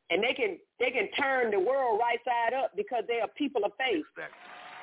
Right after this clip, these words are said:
Speaker 1: So what's more
Speaker 2: Exactly.
Speaker 1: imp-, important? A whole lot of people in a building or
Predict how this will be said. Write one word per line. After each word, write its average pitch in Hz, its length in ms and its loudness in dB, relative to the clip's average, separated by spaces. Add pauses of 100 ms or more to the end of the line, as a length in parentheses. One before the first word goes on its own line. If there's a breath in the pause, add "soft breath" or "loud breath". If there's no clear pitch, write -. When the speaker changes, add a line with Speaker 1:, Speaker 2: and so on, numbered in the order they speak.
(260)
Speaker 1:
So 254 100 2
what's 311 280 2
more 294 220 2
Speaker 2:
Exactly. 277 300 -2
Speaker 1:
imp-, - 80 -14
important? 294 440 0 (1000)
A 175 80 2
whole 277 420 2
lot 269 200 2
of 262 100 -2
people 285 300 0
in 254 100 2
a 220 120 0
building 285 420 0 (680)
or 180 100 2